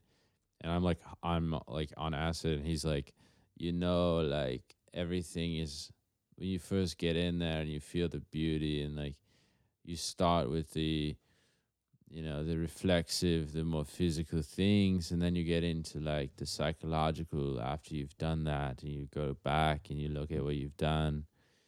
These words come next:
And he's saying, he's talking like this, and he's saying kinda cool ideas like that, and then it's as far as his process goes, and it's just, like, has these beautiful iPhone videos from Japan of, like, these models, like, in Jill Sander, just, like, on these beautiful, like,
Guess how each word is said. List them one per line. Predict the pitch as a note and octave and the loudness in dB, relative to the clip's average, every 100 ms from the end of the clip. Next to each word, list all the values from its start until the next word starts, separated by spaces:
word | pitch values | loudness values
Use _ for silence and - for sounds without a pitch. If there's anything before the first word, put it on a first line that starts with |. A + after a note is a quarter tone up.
| _ _ _ _ - | _ _ _ _ -8
And | F#2+ | 0
he's | G#2 F2+ | 2 0
saying, | - - A#2 | -2 2 4
he's | A2 - | 4 2
talking | B2+ D3 | 2 4
like | D3+ | 2
this, | G#2+ G#2 | 2 2
and | - | 2
he's | F#2+ | -2
saying | - G2 F2+ | 0 -2 -2
kinda | - F#2 F2+ | -2 0 0
cool | - F2+ | 0 2
ideas | E2+ G#2 E2 | 2 2 0
like | E2 | -2
that, | - E2+ E2+ | 2 2 2
and | E2 | 0
then | D#2+ D#2 D#2 - _ _ _ _ _ _ _ | -2 -4 -6 -12 _ _ _ _ _ _ _
it's | - - | -12 -10
as | E2 | -8
far | - F2+ | -2 0
as | E2 | 0
his | E2 | -4
process | - E2 E2 G2 - | -4 -4 -2 -4 2
goes, | G2+ G#2 F#2+ | 4 6 4
and | F#2+ | 0
it's | C#2+ - | -2 -4
just, | F#2 | -2
like, | A2 - | -2 0
has | G2 F2+ | -2 -2
these | G2 E2 | -4 -6
beautiful | D#2 F2 F2 F#2+ F#2 F2 - E2+ C2 | -8 -6 -2 0 0 0 -2 -2 -2
iPhone | D#2+ E2 F2+ E2+ | -4 -4 -4 -4
videos | D#2 E2 E2 D#2+ D2+ - | -4 -4 -2 -2 -4 -8
from | - E2 | -8 -6
Japan | D#2+ - F2 D#2+ D2+ | -6 -8 -6 -6 -6
of, | D#2 | -6
like, | D#2 D2+ D2 - _ _ _ _ _ _ | -6 -6 -8 -14 _ _ _ _ _ _
these | - E2 D2+ | -14 -12 -8
models, | D#2+ D#2+ D#2+ D#2+ | -4 -2 -2 -2
like, | E2 D#2 - | -4 -4 -6
in | D2+ D2+ | -8 -6
Jill | E2 | -6
Sander, | D#2+ E2+ E2 D#2 | -6 -4 -4 -4
just, | D2+ D#2 | -6 -6
like, | E2 D2+ | -6 -6
on | E2 | -6
these | E2 D#2 | -6 -10
beautiful, | - E2+ F2+ F2 E2 E2 D#2 | -8 -4 -2 -2 -2 -4 -2
like, | D#2 D#2 | -2 -4